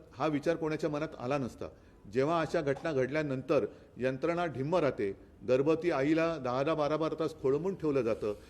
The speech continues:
आणि त्याच्यानंतर जर का जनतेचा उद्रेक झाला तर त्याच्यात राजकारण आणलं असं म्हणणं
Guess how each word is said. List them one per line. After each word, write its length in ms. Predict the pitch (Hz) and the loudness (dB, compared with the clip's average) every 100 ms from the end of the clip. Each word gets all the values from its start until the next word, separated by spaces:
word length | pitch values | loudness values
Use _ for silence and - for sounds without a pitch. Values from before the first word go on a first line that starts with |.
| - | -12
आणि 140 | 127 135 | -8 -2
त्याच्यानंतर 580 | 143 139 170 170 165 190 196 - - - - 165 | 0 2 0 0 0 0 -2 -10 -20 -20 2 8
जर 140 | 196 | 8
का 200 | 196 202 | 8 6
जनतेचा 440 | 165 175 180 180 | 6 4 4 6
उद्रेक 440 | 185 143 156 214 147 | 4 6 8 8 8
झाला 260 | 139 120 131 - - | 0 0 -4 -8 -8
तर 40 | 156 | -2
त्याच्यात 360 | 151 143 175 | 2 2 2
राजकारण 480 | 147 135 139 185 196 | 2 -2 0 0 0
आणलं 260 | 175 165 160 | 0 2 2
असं 200 | - 147 | 2 0
म्हणणं 360 | 143 165 120 | 0 0 -2